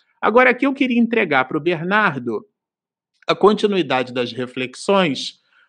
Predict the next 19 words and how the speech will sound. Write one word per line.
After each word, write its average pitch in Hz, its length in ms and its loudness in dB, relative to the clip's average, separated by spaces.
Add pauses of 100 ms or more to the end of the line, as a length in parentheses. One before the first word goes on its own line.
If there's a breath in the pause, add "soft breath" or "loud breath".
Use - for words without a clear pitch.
(140)
porque 220 460 4
dos 220 220 -2
parágrafos 185 760 0
onze 190 320 -2
até 139 220 -2
o 135 100 -2
quinze, 196 480 -2
ele 156 140 -2
vai 202 160 -2
falar, 185 520 2
já 151 240 0
que 170 300 0
ele 190 220 4
estabelece 151 640 -4
a - 20 -4
relevância 156 680 -2
da 143 100 -4
mediunidade, 131 1080 -4
Bernardo, 120 680 -8